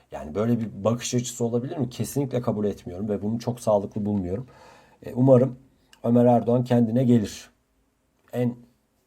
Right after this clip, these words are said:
kibar, e, şekilde bunu söylemek istiyorum. Aslında daha da söylemek istediklerim var ama olacak gibi değil. Neyse. Evet, e, pozisyonlara bakalım. Altıncı dakika Ahmet Oviç'ten savunma arkasına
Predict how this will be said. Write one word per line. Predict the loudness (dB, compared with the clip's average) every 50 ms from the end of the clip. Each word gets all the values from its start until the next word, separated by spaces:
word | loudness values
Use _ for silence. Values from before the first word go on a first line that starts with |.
| _ -18
kibar, | -10 -2 0 2 2 0 -2 -10 -20 _ _ _ _ _ _ _ _ _ _ _ _ _ _ _ _ _ _ -20
e, | -20 -20 -20 -20 -20 -20 -20 -20 -20 -20 _ _ _ _
şekilde | -10 -8 -8 -8 -6 -6 -2 2 4 6
bunu | 8 8 8 6
söylemek | 6 2 0 -2 -2 -4 -6 -8
istiyorum. | -12 -16 -16 -12 -10 -8 -4 -2
Aslında | 0 -2 -2 -4 -6 -6 -4 -2
daha | 2 2 4 4
da | 2 -2
söylemek | -4 -6 -6 -6 -6 -10 -12
istediklerim | -14 -12 -10 -10 -10 -10 -10 -10 -10 -4 0
var | 2 4
ama | 4 4 4 2 0 -2 -6 -14 -20 -20 _ _ -20 -20 _ _ _ _ _ _ -20 -20 -20 -20 -20 _ _ _ _ _ _ _ _ _ _ _ _ _ _ _ _ _ _ -4
olacak | 0 0 2 2 2 0 0 2
gibi | 2 2 2 2
değil. | 2 -2 -4 -6 -12 _ _ -4
Neyse. | 0 0 0 0 -2 -4 -4 -4 -8 _ _ _ -20 -20 _ _
Evet, | -2 0 2 2 0 0 2
e, | 4 4 6 6 4 4
pozisyonlara | 4 2 0 2 4 6 6 6 6 6 6 8
bakalım. | 6 6 6 6 4 6 8
Altıncı | 8 6 6 6 2 0 0 2 2
dakika | 2 2 2 2 2
Ahmet | 4 4 4 4 4 4 4 4
Oviç'ten | 4 4 2 0 2 2 4 4 2 0 -8 -20 -20 -20 -20 _ _
savunma | 2 6 6 8 8 8 8 8
arkasına | 6 6 4 2 0 2 4 4 4 4 4 0